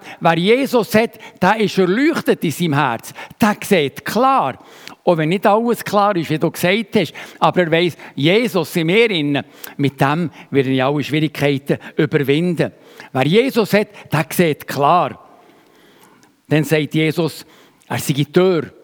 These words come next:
Und der Johannes meint mit dem, wer zu Jesus ist gekommen, wer wiedergeboren ist durch den Geist von Jesus Christus, der ist vom Tod ins Leben durchgegangen.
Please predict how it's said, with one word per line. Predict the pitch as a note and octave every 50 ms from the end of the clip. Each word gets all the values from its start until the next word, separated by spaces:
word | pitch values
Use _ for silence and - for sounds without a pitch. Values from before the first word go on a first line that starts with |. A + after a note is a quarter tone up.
| _ _ _ _ _ _ _ _ _ _ _ _ _ _ _ _ _ _ _ _ _
Und | - D3 C3 -
der | D#3
Johannes | C#3+ C#3+ E3+ F3+ F#3+ F3 D3 -
meint | C3+ D#3 E3+ G#3 A#3 - -
mit | G#3 F#3+ - -
dem, | F3+ F3 F#3 G3+ G3+
wer | G3+ E3 F3 F#3 G#3 A3 - -
zu | - G3+ D#3+
Jesus | D3+ D#3 F3+ G#3 G3+ - G3 E3+ - -
ist | D#3+ C3+ -
gekommen, | - - E3+ A#3+ B3 A3+ E3+ - - - - - - - -
wer | - D#3 D#3+ D#3 C#3+ D3+
wiedergeboren | A3+ C4 - C4+ - A#3 G3+ D3+ A3+ A#3 A3 A3+ A3
ist | F#3 C#3+ A#2+ - - - - - - - _
durch | - F3 F3
den | E3 E3 D3+ -
Geist | - F3 F3+ F3+ E3+ - -
von | - E3+ D#3 D3+
Jesus | D3+ D#3 D3+ C3 D#3+ D#3 C3 -
Christus, | - D#3 G#3 B3+ C4 - - - F3+ G3+ G3 - - - - - - - - - - -
der | F3+ G3+
ist | G3+ F3+ F3 - - - - - - - _ _ _
vom | - D3+ C#3 D3 C#3+ -
Tod | - F#3+ G3 G#3+ A3 G3+ - - - -
ins | - F3 C3+ - -
Leben | D#3 C3+ C3+ C#3+ C#3 D3+
durchgegangen. | - E3 D#3 D3+ D3 D3 - D3+ C#3 A#2+ A#2+ A#2 A2+ G#2+